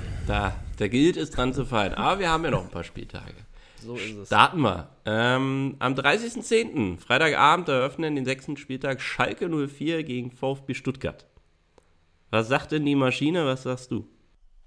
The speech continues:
Speaker 2: Die Maschine sagt ein eins zu eins Unentschieden. Ich sage, die Misere der Schalker geht weiter. Eins zu null Auswärtssieg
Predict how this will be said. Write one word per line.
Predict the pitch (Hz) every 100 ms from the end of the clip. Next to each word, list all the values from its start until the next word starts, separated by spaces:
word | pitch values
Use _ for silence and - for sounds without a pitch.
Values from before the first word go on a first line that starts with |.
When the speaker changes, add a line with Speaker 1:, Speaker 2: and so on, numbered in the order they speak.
| - 135
Speaker 2:
Die | 135
Maschine | 135 127 - 160 165
sagt | 139 123 139 -
ein | 123
eins | 95 120 143
zu | -
eins | 127 127
Unentschieden. | 143 160 - 165 160 156 -
Ich | 147
sage, | - 143 135 135 139 135
die | 135 117 127 127 127 120
Misere | 123 123 110 117 139 139
der | 127 120
Schalker | - 120 143 131
geht | 123 -
weiter. | 110 156 214 202 -
Eins | 110 147 -
zu | 147
null | 131
Auswärtssieg | 107 135 135 123 120 117 -